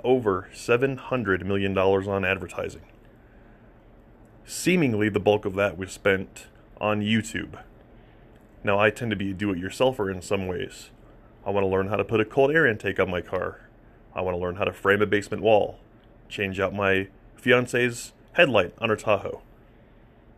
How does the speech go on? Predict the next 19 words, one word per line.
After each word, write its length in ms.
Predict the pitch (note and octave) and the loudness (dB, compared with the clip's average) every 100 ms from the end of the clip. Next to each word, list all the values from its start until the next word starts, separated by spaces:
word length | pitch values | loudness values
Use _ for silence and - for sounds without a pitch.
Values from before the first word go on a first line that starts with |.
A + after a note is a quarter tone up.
| - _ - | -20 _ -6
Maybe 160 | F#2+ | -2
I 60 | G#2 | 0
just 180 | A#2 - | -2 -4
want 160 | C3 | -4
to 40 | - | 0
check 160 | C3+ | 2
out 120 | C#3 | 2
some 140 | - D3 | 0 -4
new 80 | D3+ | -2
movie 220 | D#3 D3 | -2 -2
trailers. 640 | B2+ - - - - - - - - - - - - - - | -2 -2 -4 -12 -18 -20 -20 -20 -20 -20 -20 -20 -20 -20 -8
YouTube 460 | G#2+ A2+ - A#2+ A2+ | -2 -2 0 0 0
is 100 | A2 | 2
my 160 | A2 | 4
go-to 420 | G2 G2+ G2 - G#2 | 4 4 2 -4 -6
source 540 | - B2+ F#2 - - - - | 0 0 0 -8 -16 -20 -18
for 80 | - | -10
such 240 | G2+ G2+ - | -2 -2 -2
information. 560 | F#2 F#2 F#2 F2+ A2+ | -6 -2 -2 -2 -8